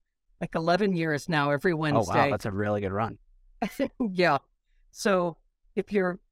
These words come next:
Speaker 1: you can sign up just for my blog every Wednesday. Right now, I'm writing a lot about my garden.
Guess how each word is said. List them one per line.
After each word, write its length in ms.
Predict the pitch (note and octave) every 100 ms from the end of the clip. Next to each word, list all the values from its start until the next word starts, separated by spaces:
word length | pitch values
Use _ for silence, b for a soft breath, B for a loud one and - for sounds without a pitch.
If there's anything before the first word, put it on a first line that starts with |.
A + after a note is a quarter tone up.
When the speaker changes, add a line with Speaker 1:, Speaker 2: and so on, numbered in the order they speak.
| _
Speaker 1:
you 160 | G3 F#3+
can 180 | F#3 D3
sign 320 | - F#3 F#3
up 160 | F3+ -
just 240 | G3+ -
for 100 | -
my 200 | F#3 D#3+ D#3
blog 420 | E3+ E3 E3 D#3+
every 340 | E3+ E3 E3 E3
Wednesday. 680 | E3 F3 - - E3+ E3 - -
Right 240 | F#3+ G3+
now, 240 | F#3+ G3 F#3
I'm 160 | E3
writing 280 | F#3 F3 E3+
a 60 | D3+
lot 220 | E3+ F3
about 220 | E3 E3+
my 120 | E3
garden. 380 | - C#3+ C3+ C#3